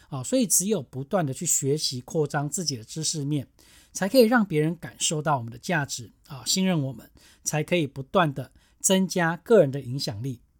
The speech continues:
那第三个建议呢，就是远离爱抱怨的圈子，啊，接触正能量的圈子，啊，这个一根稻草扔在街上，它就是垃圾啊，好，这个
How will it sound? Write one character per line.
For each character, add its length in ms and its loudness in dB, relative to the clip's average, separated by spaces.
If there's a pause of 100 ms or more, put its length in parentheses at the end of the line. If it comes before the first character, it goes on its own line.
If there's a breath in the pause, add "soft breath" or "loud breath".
(680 soft breath)
那 80 0
第 140 2
三 200 6
个 120 4
建 240 2
议 80 4
呢， 260 0
就 160 -6
是 380 -4
远 340 0
离 360 -6
爱 260 -4
抱 280 0
怨 140 0
的 80 -6
圈 340 -4
子， 200 -8 (240)
啊， 180 -16 (220)
接 220 0
触 320 -6
正 240 4
能 140 -2
量 140 -2
的 80 -8
圈 260 -6
子， 180 -12 (200)
啊， 200 -20 (880 soft breath)
这 120 -10
个 80 -4
一 120 -12
根 160 6
稻 200 10
草 420 -10
扔 180 0
在 200 2
街 220 0
上， 280 2 (140)
它 120 -4
就 140 -6
是 160 -4
垃 180 -4
圾 240 -6
啊， 280 -8
好， 260 -18 (480 loud breath)
这 80 -10
个 280 0